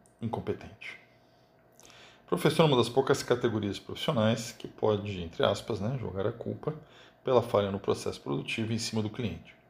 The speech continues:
Imagine se o garçom pudesse expulsar o cliente que não sabe pedir o que quer do cardápio, ou não entende o que tá lá escrito,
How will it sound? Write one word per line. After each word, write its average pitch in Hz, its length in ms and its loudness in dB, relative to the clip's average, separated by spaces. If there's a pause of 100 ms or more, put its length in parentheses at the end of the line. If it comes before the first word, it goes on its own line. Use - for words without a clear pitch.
(560)
Imagine 226 340 4
se - 120 -4
o 208 40 -2
garçom 143 360 2
pudesse 104 400 -2
expulsar - 480 -4
o 92 80 -2
cliente 107 540 -4 (280)
que - 120 -4
não 196 100 2
sabe - 300 -2
pedir 101 360 -6 (480)
o 165 80 -12
que 104 140 -8
quer 90 240 -2
do 92 80 -8
cardápio, 87 540 -4 (320)
ou 101 120 0
não 95 80 -2
entende 123 400 0
o - 40 -4
que - 80 -8
tá 104 100 -6
lá 98 160 0
escrito, - 480 -10